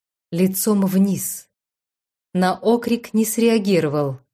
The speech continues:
Август и Сол склонились над ним. «Мёртв», — сказал Сол.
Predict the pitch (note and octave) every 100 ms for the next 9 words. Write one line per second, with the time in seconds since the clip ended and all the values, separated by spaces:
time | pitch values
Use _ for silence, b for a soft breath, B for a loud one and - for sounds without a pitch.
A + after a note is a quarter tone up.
0 | _ _ _ _ _ - F#3+ F3 F#3 F#3
1 | G3 F#3 - G#3+ G3+ - - G3 G3+ G#3
2 | D#3 C#3+ - D#3+ D3+ D3+ D3+ C#3 C3 _
3 | _ _ _ _ _ _ _ - F#3 G3
4 | G3 D#3+ - - _ _ - - D3 D3+
5 | D3 - - D#3 C#3+